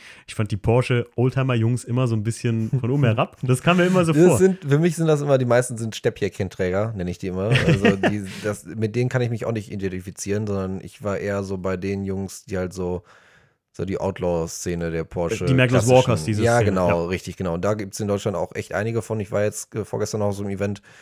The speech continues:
Speaker 2: von dem Onassis, äh, supergeiles Event, äh,
Speaker 1: Mhm.
Speaker 2: immer schöne Autos da. Und, äh, da hast du auch normale Leute, die echt cool drauf sind, ne?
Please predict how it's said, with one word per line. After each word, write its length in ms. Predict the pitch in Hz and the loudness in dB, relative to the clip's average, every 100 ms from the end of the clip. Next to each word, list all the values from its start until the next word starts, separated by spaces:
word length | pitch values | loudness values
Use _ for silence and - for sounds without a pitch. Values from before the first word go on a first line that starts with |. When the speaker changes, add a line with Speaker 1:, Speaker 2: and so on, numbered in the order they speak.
| - _ | -20 _
Speaker 2:
von 120 | 104 | -6
dem 120 | 101 | -4
Onassis, 640 | 92 98 104 110 - - | -2 -2 -2 -4 -6 -8
äh, 340 | 85 95 95 92 95 | -4 -2 -2 -4 -8
supergeiles 540 | 104 110 98 98 92 | -6 -2 0 0 -2
Event, 400 | 90 98 98 - | -4 -4 -6 -8
äh, 260 | - 92 90 | -8 -6 -6
Speaker 1:
Mhm. 100 | 85 | -2
Speaker 2:
immer 240 | 110 107 | 0 0
schöne 240 | 98 107 98 | -2 -2 -2
Autos 240 | 95 92 | -4 -6
da. 260 | - 92 92 - - _ | -4 -2 -4 -10 -20 _
Und, 400 | - 90 87 - | -8 -6 -6 -6
äh, 240 | 92 90 | -4 -4
da 140 | 85 92 | 0 0
hast 180 | 95 - | -2 -4
du 60 | |
auch 160 | - 82 | -4 -4
normale 320 | 90 85 90 | -4 -2 -2
Leute, 460 | 90 87 85 90 85 | -2 -2 -4 -6 -6
die 180 | 82 76 | -6 -8
echt 220 | 80 - - | -10 -14 -10
cool 100 | 85 | -8
drauf 240 | 76 78 | -6 -8
sind, 300 | - 78 69 | -8 -12 -12
ne? 160 | 76 | -16